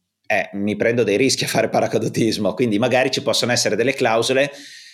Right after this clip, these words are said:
che fanno sì che il risarcimento non c'è nel caso tu faccia sport estremi.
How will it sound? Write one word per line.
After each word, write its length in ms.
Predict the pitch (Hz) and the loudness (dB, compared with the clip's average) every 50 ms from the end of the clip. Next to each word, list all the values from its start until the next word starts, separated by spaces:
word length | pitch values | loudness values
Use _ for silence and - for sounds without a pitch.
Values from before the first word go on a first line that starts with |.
| - _ _ _ | -20 _ _ _
che 120 | - 101 | -8 -2
fanno 180 | - 123 123 135 | 0 0 2 2
sì 140 | - - | 0 0
che 100 | 131 127 | 2 2
il 60 | 127 107 | 2 2
risarcimento 580 | 104 95 117 117 - - 127 113 120 117 135 | 2 2 0 0 0 0 0 0 0 0 -2
non 120 | 107 107 110 | -2 -2 -2
c'è 320 | - - 117 117 127 117 | 0 2 2 2 0 0
nel 160 | 101 104 95 | -4 -6 -2
caso 260 | - 120 117 113 117 | 0 0 0 0 -2
tu 80 | 104 95 | -4 -4
faccia 260 | - 113 107 - 98 | -2 -2 -2 -2 -2
sport 300 | - - - 95 90 - | -4 0 0 -2 0 -2
estremi. 520 | - - - 123 110 107 92 90 90 90 | -6 -4 0 0 0 2 0 -2 -6 -8